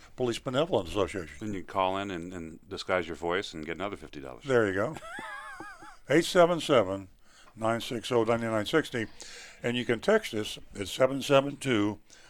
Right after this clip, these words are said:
Speaker 1: four nine seven, six five three oh. Let's get those texters cranked up. We usually, we have a flood of text, and we haven't been giving the text number out often enough.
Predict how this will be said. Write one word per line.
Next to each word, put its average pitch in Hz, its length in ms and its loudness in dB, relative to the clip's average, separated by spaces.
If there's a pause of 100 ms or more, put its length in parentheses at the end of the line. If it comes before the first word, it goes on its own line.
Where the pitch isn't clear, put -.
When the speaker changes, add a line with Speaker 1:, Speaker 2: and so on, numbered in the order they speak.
(180)
Speaker 1:
four 120 260 0
nine 123 220 0
seven, 98 520 4 (400)
six - 260 -6
five 107 380 4
three 110 260 -2
oh. 101 80 4
Let's 123 160 2
get 135 160 -6
those 113 260 4 (320)
texters 127 460 2
cranked 110 380 0
up. 107 260 4 (300)
We 135 120 4
usually, 107 300 2
we 101 160 0
have 104 180 6
a 90 80 2
flood 135 320 4
of 92 140 0
text, - 460 2 (360)
and 101 140 -6
we 95 120 -4
haven't 104 240 2
been 95 120 -6
giving 95 300 -4
the 85 120 -6
text - 360 -4
number 90 280 -4
out 90 140 0
often 101 300 2
enough. 90 260 0